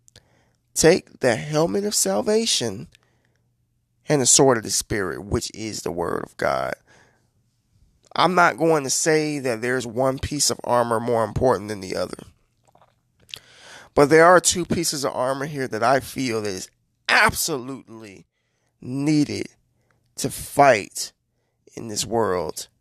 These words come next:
Number one, the shield of faith. Number two, the sword of the Spirit.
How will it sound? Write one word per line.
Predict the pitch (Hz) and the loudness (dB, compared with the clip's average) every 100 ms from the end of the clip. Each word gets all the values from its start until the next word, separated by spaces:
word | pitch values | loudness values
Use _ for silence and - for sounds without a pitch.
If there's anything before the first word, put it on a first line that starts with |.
| _ _ _ _ _ _ _ _ _ _ _ _ _ | _ _ _ _ _ _ _ _ _ _ _ _ _
Number | - 131 127 | -4 0 2
one, | 139 156 156 156 165 - _ _ _ | 6 8 6 4 -6 -20 _ _ _
the | - | -4
shield | 135 - 160 170 160 | 0 2 4 4 2
of | 156 | -4
faith. | - 151 165 175 - | 2 4 4 0 -4
Number | 123 120 113 | -4 -4 0
two, | - 180 196 220 _ _ _ _ _ _ _ _ | 0 0 -2 -6 _ _ _ _ _ _ _ _
the | 113 | 2
sword | - - 147 151 151 | 4 4 4 4 2
of | 127 | 0
the | - | -2
Spirit. | - - - 95 80 - | -4 -4 -6 -8 -10 -12